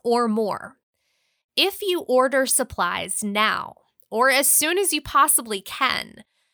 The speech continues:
you should receive what you need by the start of A E P, maybe even sooner. And keep in mind, while you can't collect an enrollment form until October fifteenth,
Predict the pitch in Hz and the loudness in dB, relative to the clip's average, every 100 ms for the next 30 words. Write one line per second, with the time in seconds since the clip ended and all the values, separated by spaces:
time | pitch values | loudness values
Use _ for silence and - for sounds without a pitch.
0 | _ - 262 262 349 415 370 359 - 285 | _ -6 -2 2 2 0 0 0 2 0
1 | 226 202 220 220 220 190 190 214 - _ | -2 2 0 2 -2 -2 -2 -4 -6 _
2 | 208 214 233 - - 240 262 262 214 - | -4 -2 -2 0 2 2 0 -2 -4 -4
3 | 202 196 196 185 - - - - _ - | -6 -6 -10 -14 -12 -12 -14 -20 _ -18
4 | 220 262 381 339 311 233 226 208 208 - | -6 -4 0 0 0 -2 -2 0 2 0
5 | 196 - - - _ _ _ 185 180 185 | -2 -10 -16 -20 _ _ _ -4 -4 -6
6 | - - 320 339 381 220 165 113 240 - | -12 -4 -2 -2 0 0 -2 -4 -8 -12
7 | _ _ _ _ - 233 294 349 311 269 | _ _ _ _ -4 4 4 4 0 -6
8 | 269 - 370 494 - - - 285 233 240 | -10 -6 -4 -4 -8 -12 -8 -4 0 0
9 | - - - - 214 214 220 202 208 226 | -2 -10 -14 -6 -2 0 0 0 -2 0
10 | 214 180 - - 262 214 170 - 220 202 | -4 -6 -14 -2 0 2 -2 -8 -4 -2
11 | 220 196 180 - - 202 196 - 180 - | -2 0 -2 -2 -4 -4 -6 -8 -10 -6
12 | 202 226 262 | -4 -4 -8